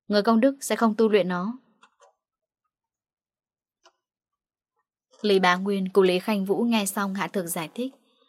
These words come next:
hai người sắc mặt có chút khó coi. Dù sao, chuyện sử dụng đồng hồn như vậy, người có chút lương tri cũng sẽ phẫn nộ. Giữa tiểu quỷ xong, có thể sử dụng nó làm nhiều việc, cầu danh cầu lợi,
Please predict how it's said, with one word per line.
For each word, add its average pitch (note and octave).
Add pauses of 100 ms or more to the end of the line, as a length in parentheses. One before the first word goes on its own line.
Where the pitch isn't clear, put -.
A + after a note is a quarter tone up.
hai B3+
người G#3
sắc C#4
mặt B3+ (100)
có G3
chút C4+
khó F3+
coi. F3+ (720)
Dù F#3+
sao, F3+ (260)
chuyện G3+
sử F#3+
dụng F3
đồng F#3+
hồn F#3
như A3
vậy, G#3 (280)
người G3+
có A3
chút D4
lương A#3
tri G#3
cũng F3+
sẽ G3+
phẫn G#3+
nộ. A#3 (2000)
Giữa A3
tiểu A3+
quỷ G3
xong, G#3 (100)
có A3
thể A3+
sử F3+
dụng F3
nó F#3
làm A3+
nhiều F#3+
việc, F3+ (300)
cầu G3
danh G#3
cầu G3+
lợi, F3+